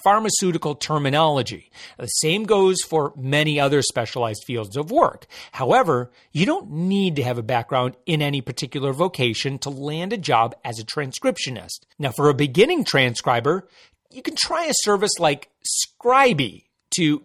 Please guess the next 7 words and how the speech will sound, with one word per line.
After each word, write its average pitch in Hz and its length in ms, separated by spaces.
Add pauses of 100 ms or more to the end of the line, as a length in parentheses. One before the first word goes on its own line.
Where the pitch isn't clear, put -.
gain 170 500
valuable 147 520
experience 131 680 (240)
and 165 140
hone 131 260
your 139 100
skills. - 440